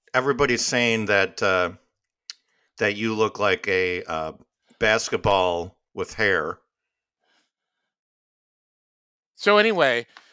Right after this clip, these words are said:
Speaker 2: I hope everyone's looking forward to season seven of the Duke of Pipso podcast. It's gonna be the best season ever. And as you know,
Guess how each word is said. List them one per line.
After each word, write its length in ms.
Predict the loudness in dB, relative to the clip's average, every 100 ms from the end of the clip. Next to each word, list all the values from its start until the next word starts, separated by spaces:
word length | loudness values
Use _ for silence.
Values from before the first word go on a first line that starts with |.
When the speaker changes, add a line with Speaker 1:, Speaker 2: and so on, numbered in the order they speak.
| _ _ _ _ _ _ -10
Speaker 2:
I 80 | 0
hope 200 | 2 4
everyone's 460 | 2 4 2 2
looking 320 | -2 -2 -6
forward 420 | -6 -4 0 -2 -2
to 160 | -10
season 680 | -10 -10 -8 -8 -6 -6 -6
seven 760 | -8 -4 0 0 -2 -8 -10 -14
of 240 | -18 -14
the 100 | -14
Duke 340 | -10 -6 -4 -4
of 160 | -8
Pipso 440 | -6 -8 -4 -2 -2
podcast. 960 | 0 2 2 -2 -10 -10 -12 -16 -18 -20 _ _ _ _ _ _ _
It's 200 | -10 -6
gonna 260 | -4 -4 -4
be 220 | -6 -6
the 120 | -10
best 420 | -4 -2 -2 -6
season 420 | -10 -10 -8 -6
ever. 480 | -2 -2 -2 -8 -8 _ _ _ _ _ -12
And 120 | 0
as 240 | 0 0
you 80 | -2
know, 440 | 2 4 4 0